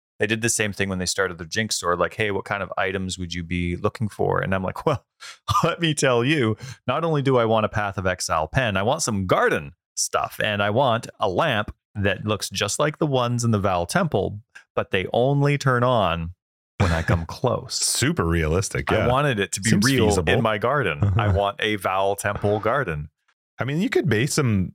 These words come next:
Speaker 2: on sensors, right? So you could have it be, like,
Speaker 1: Right.
Speaker 2: solar powered and censored. That makes sense.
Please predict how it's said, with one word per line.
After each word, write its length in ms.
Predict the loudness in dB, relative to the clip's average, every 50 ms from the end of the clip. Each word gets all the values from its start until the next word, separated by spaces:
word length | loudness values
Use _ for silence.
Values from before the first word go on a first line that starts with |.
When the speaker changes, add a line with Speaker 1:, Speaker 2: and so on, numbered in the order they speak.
| -2
Speaker 2:
on 240 | 0 2 2 2 2 0
sensors, 680 | 0 0 2 2 0 0 0 0 0 0 0 0 0 0
right? 220 | 0 0 0 -2
So 100 | -2 -2
you 40 | -2 0
could 120 | 0 0
have 180 | 0 0 0 0
it 120 | -2 0
be, 240 | 0 0 2 2 2
like, 460 | 2 2 2 2 0 -2 -4 -6 -12 -6 -4
Speaker 1:
Right. 240 | -2 -2 -2 -2 -6 _ _ _ -6
Speaker 2:
solar 420 | -4 0 0 2 2 2 2 0 0
powered 500 | -2 -4 -4 -2 -2 0 0 0 0 0 0
and 220 | 2 2 2 2
censored. 520 | 0 0 0 0 -2 -2 -4 -6 -6 -8 -14 _ _ _ _ _ _ _ _ _ _ -4 -2
That 80 | 0
makes 200 | 0 0 -2 -2
sense. 400 | -2 -2 -2 -2 -2 -4 -8 -10